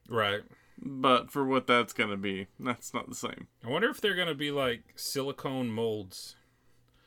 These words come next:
Speaker 2: Like flashlights?
Speaker 1: Yeah, like, you could,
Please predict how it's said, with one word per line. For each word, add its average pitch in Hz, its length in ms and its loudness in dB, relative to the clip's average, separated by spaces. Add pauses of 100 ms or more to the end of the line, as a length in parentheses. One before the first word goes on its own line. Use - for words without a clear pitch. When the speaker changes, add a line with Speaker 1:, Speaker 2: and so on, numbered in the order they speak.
(420)
Speaker 2:
Like - 880 -20
flashlights? 135 760 -2 (200)
Speaker 1:
Yeah, 330 280 0
like, 202 240 0
you 208 100 -8
could, 226 280 -8